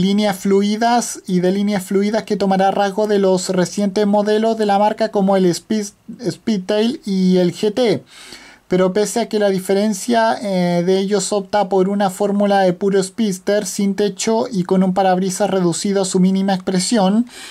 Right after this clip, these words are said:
su trasera, que parece será la parte más parecida al G T,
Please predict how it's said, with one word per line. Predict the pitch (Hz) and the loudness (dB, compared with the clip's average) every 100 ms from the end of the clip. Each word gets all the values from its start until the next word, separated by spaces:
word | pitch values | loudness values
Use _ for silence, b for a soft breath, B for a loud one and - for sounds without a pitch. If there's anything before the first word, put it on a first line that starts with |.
| B B B B B B | B B B B B B
su | - 185 | -2 0
trasera, | 190 185 214 214 220 | 0 0 0 0 0
que | 214 196 | -2 -2
parece | 196 208 208 - 220 208 | 0 0 -2 -2 -2 -2
será | - 190 185 196 | 0 0 2 0
la | 190 | 0
parte | 190 196 190 185 | -2 -4 -2 0
más | 190 185 | 0 -2
parecida | - 214 202 208 214 | -4 -2 -2 -2 -2
al | 196 | -2
G | - 202 | -2 -2
T, | 208 220 240 | 0 2 0